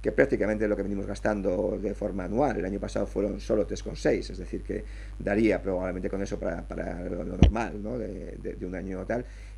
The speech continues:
Y para tener garantía de futuro, eh, tramitar además a su vez la autorización, ahí ya sí, de base, porque lo que nos marcaría la ley, de hasta veintiséis hectómetros cúbicos, como se tenía anteriormente. Eh, la verdad es que han pasado ya,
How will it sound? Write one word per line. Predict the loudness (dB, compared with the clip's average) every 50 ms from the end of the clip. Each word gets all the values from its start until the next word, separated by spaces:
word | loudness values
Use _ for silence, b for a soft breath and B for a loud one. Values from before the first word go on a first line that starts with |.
| 2
Y | 4 4 6
para | 6 4 2 2
tener | 2 2 2 4
garantía | 4 4 4 2 2 2 4 4 4
de | 4 2
futuro, | 0 -2 0 2 4 4 4 2 0 B B B B B B B -4
eh, | -4 -2
tramitar | 0 0 0 0 2 2 4 4
además | 6 4 4 2 0 0 -2
a | -2
su | 0 2 4
vez | 4 4 4
la | 4 2
autorización, | 2 2 2 0 0 -2 -4 0 0 2 2 2 0 -6 -10 -6 0
ahí | 2 4 4 4
ya | 4 2
sí, | 2 2 2
de | 2 2 2 2 2 2 2 4
base, | 2 2 2 2 0
porque | -2 -2 -4 -4
lo | -4
que | -4
nos | -4 -4 -4
marcaría | -6 -6 -4 -2 0 2 2
la | 2 2
ley, | 2 0 -2 -4 B B B B B B B 0
de | 4 6 6
hasta | 6 6 4 2
veintiséis | 2 2 0 0 0 0 0 0
hectómetros | 0 0 0 0 0 0 0 -2 -4 -4
cúbicos, | -2 -2 0 0 0 0 -2 -2
como | -2 -2 -2
se | -2 -2
tenía | -2 -2 -2 -2 -2 -4
anteriormente. | -4 -4 -6 -6 -6 -6 -8 -8 -8 -8 -8 -8 -10 B B B B B B B B B -2
Eh, | 0 2 4 4 4 4 4 4 4 2 2 2 0 0
la | 0 2 2 2
verdad | 2 2 2 2
es | 2
que | 4 4
han | 4 4 4
pasado | 2 2 4 4 4 6
ya, | 6 8 6 6 4